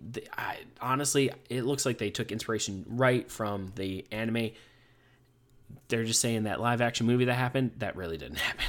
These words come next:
which is for the best. If you haven't watched that, we should probably do a review of that just for kicks, because it was terrible. The Last Airbender, though, this, oh, man, I actually just watched it,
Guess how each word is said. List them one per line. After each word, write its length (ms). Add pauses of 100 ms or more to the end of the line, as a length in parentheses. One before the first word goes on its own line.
(160)
which 220
is 120
for 300
the 180
best. 460 (120)
If 60
you 60
haven't 220
watched 260
that, 320 (840)
we 120
should 140
probably 360
do 160
a 80
review 300
of 80
that 160
just 240
for 320
kicks, 560 (260)
because 460 (680)
it 120
was 100
terrible. 360 (1160)
The 100
Last 280
Airbender, 340
though, 420
this, 640 (200)
oh, 460 (140)
man, 100 (680)
I 140
actually 320
just 560
watched 500
it, 260